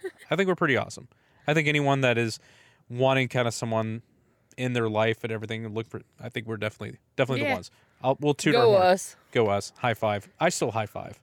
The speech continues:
Speaker 2: Yeah, so do I.
Speaker 1: I like a good high five.
Speaker 2: I'm teaching the youngest to high five.
Speaker 1: Nice. Getting the priority straight.
Speaker 2: Yeah. <laughs>
Speaker 1: So, thanks everyone for listening. Thanks for checking us out. Uh,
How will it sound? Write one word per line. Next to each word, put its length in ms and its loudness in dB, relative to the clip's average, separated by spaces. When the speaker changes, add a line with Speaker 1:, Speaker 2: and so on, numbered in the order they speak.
Speaker 2:
Yeah, 220 2
so 160 -4
do 100 -2
I. 220 -6
Speaker 1:
I 60 0
like 180 -2
a 60 -4
good 140 -6
high 180 -16
five. 340 -20
Speaker 2:
I'm 80 -4
teaching 340 2
the 100 2
youngest 360 0
to 60 -14
high 160 -12
five. 320 -20
Speaker 1:
Nice. 360 -12
Getting 140 -6
the 60 -6
priority 400 -10
straight. 260 -16
Speaker 2:
Yeah. 380 2
<laughs> 40 -20
Speaker 1:
So, 220 0
thanks 180 2
everyone 320 4
for 180 0
listening. 400 -2
Thanks 220 -4
for 80 -4
checking 240 -2
us 120 -4
out. 400 2
Uh, 260 4